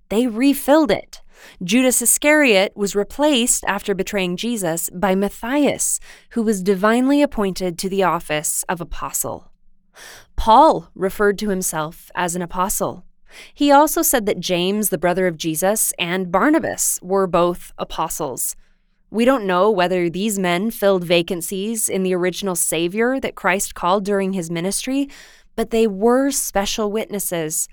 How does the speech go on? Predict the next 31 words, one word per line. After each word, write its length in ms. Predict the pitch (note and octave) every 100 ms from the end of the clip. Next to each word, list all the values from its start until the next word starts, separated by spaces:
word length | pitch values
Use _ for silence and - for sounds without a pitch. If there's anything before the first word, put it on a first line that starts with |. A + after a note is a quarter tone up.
| - _ _
of 220 | F#3+ E3+
the 80 | E3+
Savior. 680 | - D3+ D3+ C#3+ B2 - _ _ _ _ _ - - - -
The 100 | B3+
sixth 440 | - F#4 - -
article 420 | G3 G3+ G#3+ A#3+
of 80 | G3
faith 400 | - D3+ D#3 A#3+ - - -
of 100 | G3
the 100 | F#3
Church 320 | - A3 A3+
of 100 | A#3+
Jesus 380 | - F3+ F3+ F#3+
Christ 520 | - D3+ F#3 A3 -
of 120 | -
Latter-day 420 | F#3 F#3+ G#3+ A#3 G3+
Saints 600 | - F3 A#3 - - - - - -
teaches 460 | - D4 D4+ C4+
that 160 | A3+ -
we 320 | G3 A3 D4+
believe 580 | C4+ B3+ G#3+ F#3+ G3 F#3
in 160 | - G#3
the 100 | G3
same 440 | - A#3 C#4 C#4
organization 840 | A3+ G#3+ G#3 G3 F#3+ F3+ - F#3+ F3+
that 80 |
existed 680 | F3 E3 A#3+ C4+ - F#3+ F3
in 160 | F3+ G3
the 80 | G#3
primitive 460 | - D4+ C#4+ G3+
church, 500 | - E3 D3 - -